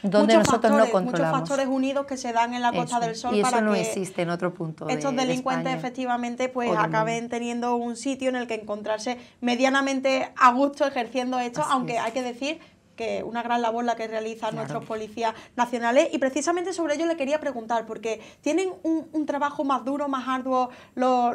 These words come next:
Speaker 2: los agentes del Cuerpo Nacional de la Policía Nacional aquí en Málaga respecto a otras provincias.
Speaker 1: Sí, así es. Así, nosotros tenemos un trabajo mucho más arduo y, bueno, y mucho más especializado.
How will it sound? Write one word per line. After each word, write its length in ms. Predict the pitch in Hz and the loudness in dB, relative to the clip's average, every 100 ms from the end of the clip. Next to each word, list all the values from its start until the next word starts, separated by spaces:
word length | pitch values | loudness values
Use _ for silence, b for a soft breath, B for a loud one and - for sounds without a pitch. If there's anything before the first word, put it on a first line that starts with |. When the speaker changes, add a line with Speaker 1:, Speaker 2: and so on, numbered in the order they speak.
| - | -2
Speaker 2:
los 300 | 254 254 254 | -4 2 2
agentes 400 | 240 277 320 262 | 2 -4 -2 -4
del 140 | 226 | -4
Cuerpo 240 | 240 240 247 | -4 -6 -4
Nacional 400 | 240 254 233 233 | -6 -4 -4 -4
de 100 | 226 | -4
la 140 | 220 | -4
Policía 400 | 226 220 214 226 | -4 -8 -6 -8
Nacional 560 | 220 214 226 226 226 220 B B - | -8 -10 -4 -2 -2 -6 B B -8
aquí 260 | 240 269 | -2 0
en 100 | 262 | 2
Málaga 300 | 240 254 269 | 2 0 -2
respecto 340 | 277 247 254 247 | -4 -4 -4 -4
a 20 | |
otras 140 | 240 226 | -6 -8
provincias. 500 | 240 320 330 - - - | -6 -4 -6 -10 -12 -16
Speaker 1:
Sí, 260 | - - 165 | -16 -6 -6
así 240 | 156 170 | -6 -12
es. 120 | 139 - - | -14 -18 -16
Así, 180 | 165 180 | -10 -8
nosotros 360 | 160 170 175 180 | -8 -4 -6 -4
tenemos 260 | 185 185 | -4 -2
un 100 | 196 | -4
trabajo 380 | 190 185 180 202 | -2 -2 -2 -6
mucho 280 | 175 175 190 170 | -6 -8 -8 -6
más 400 | 170 175 190 190 B B B B | -6 -6 -8 -12 B B B B
arduo 420 | - 175 185 220 | 0 2 2 0
y, 120 | 233 175 | -2 -2
bueno, 280 | 165 160 | -4 -6
y 240 | 151 143 147 | -6 -8 -8
mucho 220 | 156 175 | -8 -6
más 80 | 156 | -6
especializado. 840 | 175 170 160 156 147 - 226 180 | -4 -6 -6 -8 -8 -4 -4 -4